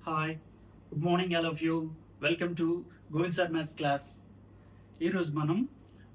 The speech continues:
గుణకారాన్ని ఒక కొత్త పద్ధతిలో చేయబోతున్నాం. సాధారణంగా మనం గుణకారాన్ని కుడి నుండి ఎడమకి చేస్తాం, కానీ ఈరోజు మనం ఎడమ నుండి కుడికి చేద్దాం. అది కూడా ఒకే అడ్డు వరుసలో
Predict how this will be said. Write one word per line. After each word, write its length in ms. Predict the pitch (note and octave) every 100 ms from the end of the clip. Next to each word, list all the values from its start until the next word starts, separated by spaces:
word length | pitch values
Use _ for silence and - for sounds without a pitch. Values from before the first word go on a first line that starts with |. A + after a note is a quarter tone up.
| C#3+
గుణకారాన్ని 540 | D#3 F#3 E3+ D#3+ E3+ D3+
ఒక 120 | D3 C#3 C3 - -
కొత్త 220 | D3+ - F#3
పద్ధతిలో 400 | D#3 D3 D3 F3+ C#4+ -
చేయబోతున్నాం. 500 | D#3 C3 C3 - G#2+ G#2+ - - - D#3
సాధారణంగా 520 | D3+ F3 F#3 G3 F#3
మనం 100 | F3 D3
గుణకారాన్ని 540 | C#3+ C#3+ C3+ C#3 E3+ C3+ C3 B2+ - - -
కుడి 180 | D#3 F3 F3+
నుండి 240 | D#3 - D#4 - - C#3
ఎడమకి 280 | D3+ F3 D#3
చేస్తాం, 340 | - - - - - - - -
కానీ 180 | D3+ D#3
ఈరోజు 220 | D#3+ D3+ C#3+
మనం 180 | D3+ C#4+ - - - - - - - - - - - A#2+ B2+
ఎడమ 160 | F#3 G3+
నుండి 220 | E3 F#3 E4 - - -
కుడికి 280 | D#3+ F3+ F#4+ G4+ - - -
చేద్దాం. 300 | - - - - - - - - - - - - -
అది 100 | D3+ G#3
కూడా 220 | D#3+ D3+ D#4 - - - - - D3
ఒకే 200 | D3+ A3+ G#3
అడ్డు 180 | D#3+ D#3
వరుసలో 300 | D3+ D3 F#3